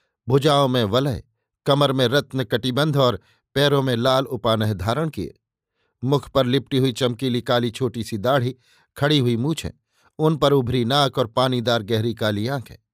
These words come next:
सिंह जैसे उठान और वृषभ जैसी चाल, अभय दृष्टि, उसे जो देखता देखता ही रह जाता। सब राजाओं से उसका ठाठ निराला था।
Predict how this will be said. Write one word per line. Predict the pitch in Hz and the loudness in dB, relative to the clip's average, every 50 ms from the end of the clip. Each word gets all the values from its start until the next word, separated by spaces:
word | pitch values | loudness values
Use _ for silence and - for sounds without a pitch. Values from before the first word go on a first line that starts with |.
| _ _ _ _ _ _ _ _ - | _ _ _ _ _ _ _ _ -16
सिंह | - - 156 160 160 147 151 | -8 -2 0 0 2 2 0
जैसे | 131 143 135 123 - 139 | 2 0 0 0 0 0
उठान | 135 113 - - 131 131 135 | 0 0 0 0 0 0 2
और | 127 117 110 - _ _ _ _ _ - | 0 0 -2 -4 _ _ _ _ _ -2
वृषभ | 117 143 123 - - 135 123 113 | -2 -2 0 0 0 0 0 0
जैसी | 120 120 110 101 - 120 | 0 -2 -2 -2 -4 -8
चाल, | 110 - - - 143 127 117 92 80 - _ _ _ _ _ _ _ _ - | -10 -8 -4 0 0 0 0 0 -4 -10 _ _ _ _ _ _ _ _ 0
अभय | 131 131 120 120 113 101 | 0 2 2 2 0 0
दृष्टि, | 87 95 110 104 - - 80 - - _ _ _ _ _ _ _ _ _ _ _ _ - | -2 -4 -8 -8 -8 -10 -12 -14 -14 _ _ _ _ _ _ _ _ _ _ _ _ -4
उसे | 160 151 - 180 | -2 0 0 2
जो | 160 151 160 | 2 2 0
देखता | 143 143 160 160 - - - 143 139 | 0 2 0 -2 0 0 2 2 2
देखता | 127 139 135 - - 151 151 | 2 0 -2 -2 -2 -4 -2
ही | 151 180 | -2 0
रह | 147 110 | 0 -2
जाता। | 98 92 80 69 - - - - _ _ _ _ _ _ _ _ _ _ _ _ _ _ | -2 -4 -6 -8 -8 -12 -18 -20 _ _ _ _ _ _ _ _ _ _ _ _ _ _
सब | - - 143 139 | -6 -2 -2 0
राजाओं | 147 139 131 131 127 139 127 131 | 2 2 2 2 2 2 2 2
से | 123 - 135 123 | 0 0 -2 -2
उसका | 113 107 - - 113 | -2 -4 -4 -4 -4
ठाठ | - - - 104 101 104 - - | -4 -2 0 0 0 0 -4 -6
निराला | 101 101 104 113 120 139 151 135 | -6 -4 -2 0 0 0 0 -2
था। | - - 76 - _ | -4 -8 -16 -18 _